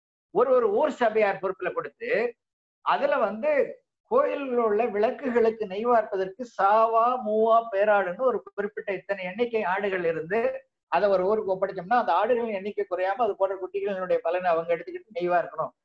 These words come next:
இப்படி ஒரு நல்ல நிரந்தர அமைப்புகள் மக்கள் சூழல் இருந்தது. நீர் மேலாண்மை சிறப்பாக செய்ததுனால விவசாயம் செழித்தது. இதுல சமீப காலத்து ஆய்வாளர்கள் சிலர், ஆய்வாளர்கள் அல்ல, சில அரசியல் காரணத்துக்காக குறை சொல்றாங்க.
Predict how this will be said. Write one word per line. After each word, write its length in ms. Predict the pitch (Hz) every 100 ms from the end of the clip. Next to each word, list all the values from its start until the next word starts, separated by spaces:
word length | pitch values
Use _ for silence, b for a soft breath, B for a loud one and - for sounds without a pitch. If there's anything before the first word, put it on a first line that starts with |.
| _
இப்படி 260 | _ 240 226
ஒரு 140 | 190
நல்ல 320 | 180 208 262 226
நிரந்தர 440 | 190 226 254 233
அமைப்புகள் 480 | 190 185 - 240 247
மக்கள் 300 | 180 - 208
சூழல் 320 | - 190 175
இருந்தது. 580 | 156 143 135 127 208 - _ _ _ _ _
நீர் 240 | 220 302
மேலாண்மை 480 | 262 233 226 220 214
சிறப்பாக 500 | - 214 - 233 214
செய்ததுனால 720 | 214 196 190 180 180 220 220
விவசாயம் 540 | 180 196 196 220 214 -
செழித்தது. 580 | 165 165 147 127 196 240 - _ _ _ _ _
இதுல 420 | 160 226 226 190 -
சமீப 640 | - 185 220 320 320 294
காலத்து 380 | 254 233 226 208
ஆய்வாளர்கள் 580 | 190 208 196 185 165 202
சிலர், 420 | 180 170 156 147
ஆய்வாளர்கள் 640 | 143 156 214 214 202 175
அல்ல, 300 | 170 180 262
சில 220 | 262 214
அரசியல் 460 | 180 220 226 247 240
காரணத்துக்காக 720 | 190 185 175 156 156 175 220 165 - _ _ _ _
குறை 200 | 185 196
சொல்றாங்க. 640 | 185 170 139 131 120 220